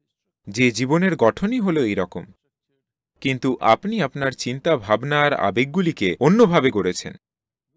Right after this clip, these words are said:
যা কোনো না কোনো এক সময় ভেঙে পড়তে বাধ্য। এটা ভেঙে পড়বে কারণ হয় আপনি মারা যাবেন বা অন্য কেউ মারা যাবেন। যদি আপনাদের দুজনেই চিরকাল বেঁচে থাকেন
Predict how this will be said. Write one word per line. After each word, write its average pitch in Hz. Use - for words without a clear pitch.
যা 127
কোনো 185
না 208
কোনো 196
এক 180
সময় 196
ভেঙে 127
পড়তে 190
বাধ্য। 156
এটা 143
ভেঙে 120
পড়বে 143
কারণ 151
হয় 147
আপনি 180
মারা 151
যাবেন 104
বা 202
অন্য 233
কেউ 220
মারা 123
যাবেন। 85
যদি 147
আপনাদের 160
দুজনেই 131
চিরকাল 135
বেঁচে 117
থাকেন 117